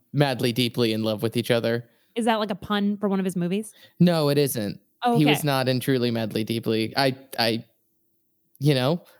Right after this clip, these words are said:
Speaker 1: I wish I knew more about Pierce Brosnan. All I know is that he was James Bond.
Speaker 2: Then that would be a really fun, I think that'd be a really fun show because it's like, we're learning about Pierce Brosnan. He's also here. <laughs>
Speaker 1: He's
Speaker 2: We
Speaker 1: got a
Speaker 2: say,
Speaker 1: large
Speaker 2: "Were you
Speaker 1: social media
Speaker 2: Batman?"
Speaker 1: following. We get famous.
Speaker 2: <laughs>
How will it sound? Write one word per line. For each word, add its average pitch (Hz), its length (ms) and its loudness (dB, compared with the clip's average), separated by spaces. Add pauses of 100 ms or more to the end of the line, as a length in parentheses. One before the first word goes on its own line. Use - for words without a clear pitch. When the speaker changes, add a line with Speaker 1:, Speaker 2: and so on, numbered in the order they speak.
Speaker 1:
I 131 80 4
wish 135 160 2
I 156 60 6
knew 156 120 6
more 147 200 2
about 143 180 0
Pierce 151 220 2
Brosnan. 139 460 0
All 123 180 2
I 135 80 2
know 135 160 2
is 139 80 0
that 127 120 -2
he 123 120 0
was 113 120 -2
James 131 300 0
Bond. 143 440 0 (340)
Speaker 2:
Then 320 140 6
that 349 140 8
would 370 120 6
be 480 100 4 (100)
a 320 60 -6
really 302 320 6
fun, 233 640 4
I 269 100 4
think 440 160 0
that'd 427 100 6
be 320 120 2
a 294 40 2
really 254 280 4
fun 220 220 2
show 247 460 2
because 277 280 2
it's 285 160 -4
like, 262 260 -4 (280)
we're 294 360 2
learning 277 320 2
about 247 220 2
Pierce 233 160 0
Brosnan. 294 460 2
He's 254 200 -6
also 214 260 -2
here. 240 560 0 (260)
<laughs> 175 40 2 (1120)
Speaker 1:
He's 359 240 6 (140)
Speaker 2:
We 381 40 12
Speaker 1:
got - 140 6
a 370 40 6
Speaker 2:
say, - 60 6
Speaker 1:
large - 300 4
Speaker 2:
"Were - 60 6
you 196 60 8
Speaker 1:
social 196 160 6
media 190 320 4
Speaker 2:
Batman?" 190 140 2
Speaker 1:
following. 190 640 2
We 151 120 2
get 123 200 2
famous. 180 920 0
Speaker 2:
<laughs> - 40 -20